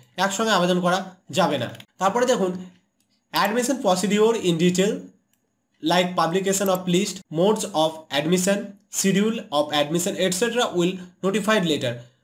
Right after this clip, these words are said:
পরবর্তীতে যখন অ্যাডমিশন প্রসিডিওর বিস্তারিতভাবে পরে জানানো হবে, কিভাবে লিস্ট পাবলিশ হবে, কবে পাবলিশ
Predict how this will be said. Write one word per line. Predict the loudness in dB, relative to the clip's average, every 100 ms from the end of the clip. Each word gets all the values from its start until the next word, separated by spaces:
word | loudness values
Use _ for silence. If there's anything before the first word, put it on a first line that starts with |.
| -2
পরবর্তীতে | 0 2 0 -2 -2 0
যখন | 0 -2
অ্যাডমিশন | -2 0 0 0 -2 -6 -12
প্রসিডিওর | -8 -4 0 0 0
বিস্তারিতভাবে | -4 -2 0 2 2 2 -2 -8 _ _ _ -2
পরে | 0 2
জানানো | 2 2 2
হবে, | 2 0 -4 -10 -4
কিভাবে | 2 4 4 2
লিস্ট | 0 0
পাবলিশ | 0 2 0
হবে, | 0 0
কবে | 0 0 0
পাবলিশ | 0 0